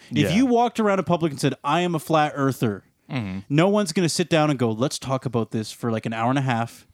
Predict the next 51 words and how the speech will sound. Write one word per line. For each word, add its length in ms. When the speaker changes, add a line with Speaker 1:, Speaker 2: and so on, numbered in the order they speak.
Speaker 1:
and 140
Speaker 2:
Yeah. 140
Speaker 1:
really 200
dismantle 520
this." 120
They'll 140
all 100
just 160
be 80
like, 160
"I 120
get 120
the 60
fuck 240
outta 180
here," 160
kinda 240
thing, 220
right? 260
You 120
Speaker 2:
Yeah. 80
Speaker 1:
post 240
it 40
online, 520
it 80
probably, 340
Facebook's 440
just 120
like, 120
"Get 120
the 60
fuck 280
outta 180
here," 240
right? 200
Speaker 2:
Yeah. 240
Speaker 1:
And 160
next 200
thing 120
you 80
know, 180
they're 140
suddenly 240
in 60
this 100
bubble 240
where 120
they 160
go, 300
"I'm 300
right" 380